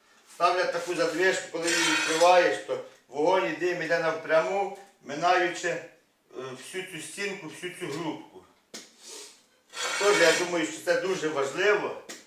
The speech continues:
тому що буває погода така мрачна, що немає тяги,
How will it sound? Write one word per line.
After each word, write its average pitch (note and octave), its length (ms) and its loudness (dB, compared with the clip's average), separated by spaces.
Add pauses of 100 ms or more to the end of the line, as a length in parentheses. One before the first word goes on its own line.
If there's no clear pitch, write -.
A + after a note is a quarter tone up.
(320)
тому F#3+ 280 -8
що - 400 -4 (1300)
буває F#3+ 360 0
погода F3+ 420 4
така - 480 6 (1120)
мрачна, E3+ 580 8
що - 180 -8
немає E3+ 460 -2
тяги, D#3+ 520 4